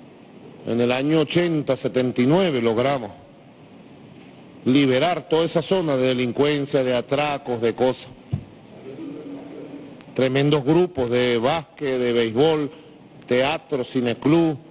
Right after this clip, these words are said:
conciencia, grupos revolucionarios, escuelas políticas, ideológicas para la juventud, de todo. ¿Y quién contaminó eso después?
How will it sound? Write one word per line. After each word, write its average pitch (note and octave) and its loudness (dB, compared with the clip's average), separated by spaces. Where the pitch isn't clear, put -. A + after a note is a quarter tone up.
conciencia, D3+ 0
grupos C#3+ 2
revolucionarios, D3 0
escuelas D3 0
políticas, D3+ 0
ideológicas C3+ 2
para C3 -2
la B2 0
juventud, A#2+ 2
de C#3 2
todo. F#3 0
¿Y C#3+ 2
quién F3 0
contaminó F3+ 0
eso F3+ 0
después? D#3 0